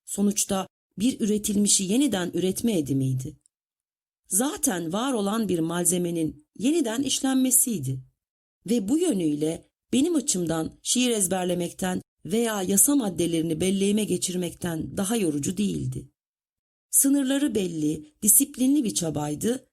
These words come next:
ve bundan ötürü de mükemmel bir zihin alıştırmasıydı. İki oyunum, yani sabahları iki, öğleden sonraları da iki olmak üzere denediğim partiler,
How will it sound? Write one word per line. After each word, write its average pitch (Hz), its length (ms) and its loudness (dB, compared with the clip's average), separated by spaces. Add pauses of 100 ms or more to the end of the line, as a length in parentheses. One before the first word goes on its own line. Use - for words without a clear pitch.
(180)
ve 180 140 -2
bundan 214 440 2
ötürü 165 340 -4
de 156 80 0
mükemmel 226 760 0
bir 208 40 0
zihin 180 340 0
alıştırmasıydı. 139 960 -4 (1300)
İki 240 240 -2
oyunum, 180 480 0 (360)
yani 269 320 2
sabahları 247 600 0
iki, 185 460 -4 (320)
öğleden 247 440 2
sonraları 180 600 0
da - 40 -4
iki 202 240 -2
olmak 160 460 -2
üzere 147 340 -2
denediğim 202 460 2
partiler, 147 600 -4